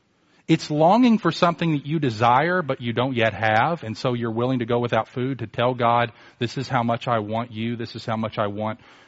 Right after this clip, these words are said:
what I don't have.'" But listen, he says, Jesus, Jesus says, "I've come, the bridegroom's here. This isn't a time for fasting." You don't fast at a wedding.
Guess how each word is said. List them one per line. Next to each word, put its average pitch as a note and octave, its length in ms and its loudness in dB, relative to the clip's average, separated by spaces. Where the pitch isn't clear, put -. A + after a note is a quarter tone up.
what A2+ 140 0
I G#2 100 0
don't G2+ 200 -4
have.'" G#2+ 460 -2
But D3+ 140 2
listen, D3+ 500 0
he - 160 -10
says, C#3+ 260 0
Jesus, E3 360 0
Jesus E3 260 0
says, C3 260 2
"I've F#3+ 260 2
come, F#3 420 2
the C3 120 0
bridegroom's D3+ 640 2
here. F#3 440 2
This F3+ 220 4
isn't F#3+ 240 2
a D3 60 2
time D#3 400 2
for C#3 120 -2
fasting." C3+ 640 -2
You E3+ 180 2
don't F#3+ 400 2
fast D#3+ 720 0
at E3 140 4
a - 20 4
wedding. D#3+ 500 0